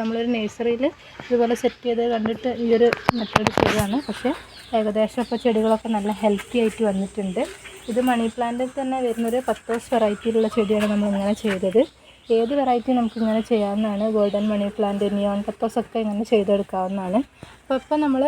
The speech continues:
വേറൊരു വെറൈറ്റി ആയിട്ടുള്ള മണി പ്ലാന്റ് വെച്ചിട്ടാണ് ഇങ്ങനെ ആർച്ച് പോലെ സെറ്റ് ചെയ്യുന്നത്. അപ്പോൾ അതെങ്ങനെയാണെന്നൊന്ന് കൂട്ടുകാർക്ക് കാണിച്ചു തരാം. നമുക്കൊരു പോട്ടും വേണം, ഇതുപോലെ തന്നെ ഒരു, ഏഹ്, ചുറ്റി വെക്കാനുള്ളൊരു വള്ളിയോ അല്ലെങ്കിൽ പൈപ്പായാലും മതി,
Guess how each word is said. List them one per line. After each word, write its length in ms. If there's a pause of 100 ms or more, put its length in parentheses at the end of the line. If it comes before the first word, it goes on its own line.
(100)
വേറൊരു 360
വെറൈറ്റി 380
ആയിട്ടുള്ള 420 (140)
മണി 240
പ്ലാന്റ് 300
വെച്ചിട്ടാണ് 440
ഇങ്ങനെ 220 (480)
ആർച്ച് 260
പോലെ 220 (100)
സെറ്റ് 220
ചെയ്യുന്നത്. 340
അപ്പോൾ 160
അതെങ്ങനെയാണെന്നൊന്ന് 640
കൂട്ടുകാർക്ക് 480
കാണിച്ചു 300
തരാം. 200 (200)
നമുക്കൊരു 380
പോട്ടും 420
വേണം, 280 (380)
ഇതുപോലെ 340 (120)
തന്നെ 280 (300)
ഒരു, 160 (240)
ഏഹ്, 420
ചുറ്റി 280
വെക്കാനുള്ളൊരു 800
വള്ളിയോ 440 (460)
അല്ലെങ്കിൽ 440 (240)
പൈപ്പായാലും 760
മതി, 260